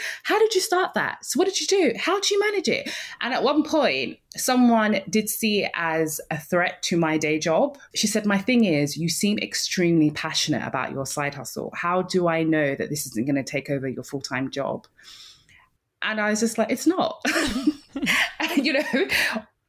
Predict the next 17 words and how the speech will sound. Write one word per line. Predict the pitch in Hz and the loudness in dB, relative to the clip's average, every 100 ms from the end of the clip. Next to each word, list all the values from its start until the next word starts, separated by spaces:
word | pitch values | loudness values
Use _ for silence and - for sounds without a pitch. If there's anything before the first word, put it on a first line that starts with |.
| _ | _
really | 185 240 285 285 254 | 0 4 4 4 2
and | 240 | 2
truly, | - 240 247 170 143 | 2 2 4 2 0
I | - 190 | -2 -2
think | 202 208 208 | -2 -2 0
if | 196 | 0
an | 190 | 2
organization | 202 208 196 180 175 170 - 156 | 2 2 0 2 2 2 2 2
is | 147 | 2
not | 165 175 - | 4 2 2
used | 170 160 - | -2 -2 -4
to | |
people | 147 160 156 | -4 -2 -2
having | - 160 160 143 | -2 -2 0 0
a | |
side | 143 151 143 | 0 -4 -4
hustle, | 143 139 - 117 117 | -4 -6 -2 0 -2